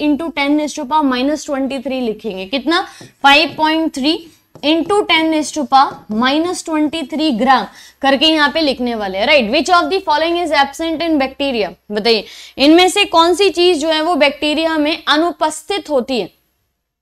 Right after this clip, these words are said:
करा लेंगे, करा लेंगे, राणा सिंह राजपूत। देखिए, फ़ोर्टी क्वेश्चन अगर आपको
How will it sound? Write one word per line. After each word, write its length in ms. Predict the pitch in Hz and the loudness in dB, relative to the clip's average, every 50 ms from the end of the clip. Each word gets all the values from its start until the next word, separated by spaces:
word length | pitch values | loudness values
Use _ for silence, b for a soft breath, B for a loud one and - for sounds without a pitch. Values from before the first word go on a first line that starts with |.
| _ _ _ _ _ _ _ _ _ _ _ | _ _ _ _ _ _ _ _ _ _ _
करा 320 | - 277 294 311 320 330 349 | 4 6 8 8 8 8 6
लेंगे, 340 | 349 330 302 269 240 247 233 | 6 4 2 2 0 -2 0
करा 240 | 247 247 247 233 | 0 2 2 2
लेंगे, 300 | 220 202 202 208 214 233 | 0 -2 -4 -4 -2 0
राणा 280 | 254 269 269 277 285 285 | 2 2 2 2 0 -2
सिंह 280 | 285 - 294 285 285 277 | -2 -4 -2 -2 0 2
राजपूत। 400 | 269 269 311 311 - 240 240 214 | 4 2 2 2 -4 -8 -6 0
देखिए, 260 | 233 277 262 277 254 | 0 2 2 2 0
फ़ोर्टी 360 | 262 277 269 262 262 330 330 | 2 2 2 2 2 0 0
क्वेश्चन 440 | 285 320 302 294 - - 339 339 339 B B B B B | 2 2 2 2 2 0 0 -2 -2 B B B B B
अगर 220 | 226 247 277 294 | 2 4 6 6
आपको 380 | 302 302 285 - - - 339 330 | 6 6 4 2 -2 -2 -2 -2